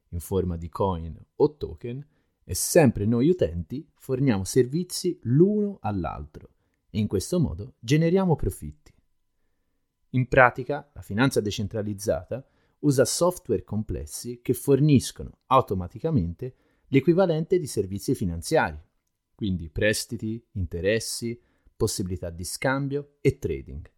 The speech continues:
ma aggiunge anche l'aspetto della decentralizzazione. Quindi, come già detto in precedenza, sono gli utenti a fornire questi servizi e non degli intermediari. Ok,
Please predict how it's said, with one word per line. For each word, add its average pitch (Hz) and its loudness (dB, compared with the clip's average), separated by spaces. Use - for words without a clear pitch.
ma 156 4
aggiunge 156 4
anche 127 4
l'aspetto 147 2
della 101 0
decentralizzazione. 90 -4
Quindi, 90 2
come 131 6
già 85 -2
detto 104 -2
in 92 -4
precedenza, 123 -2
sono 143 0
gli 123 0
utenti 120 4
a - -10
fornire 98 -2
questi 90 -6
servizi 80 -10
e 147 2
non 160 4
degli 110 -2
intermediari. 82 -8
Ok, - -2